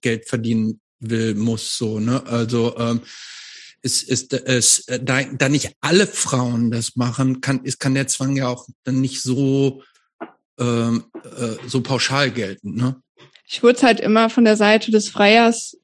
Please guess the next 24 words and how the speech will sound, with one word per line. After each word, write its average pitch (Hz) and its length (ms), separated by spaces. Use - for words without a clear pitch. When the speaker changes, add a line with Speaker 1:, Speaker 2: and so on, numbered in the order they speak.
Speaker 2:
sehen, 220 460
der 196 220
ja 202 180
die 202 140
Wahl 196 300
hat. 185 380
Also 196 160
der, 190 320
der 190 160
muss 220 320
ja 190 160
nicht, 190 440
ähm, 180 260
Prostitution 202 760
nutzen. 226 500
Für - 120
den 214 180
ist - 140
es 202 120
immer 208 520
hundert 220 300
Prozent 196 480
freie - 300
Entscheidung. 208 840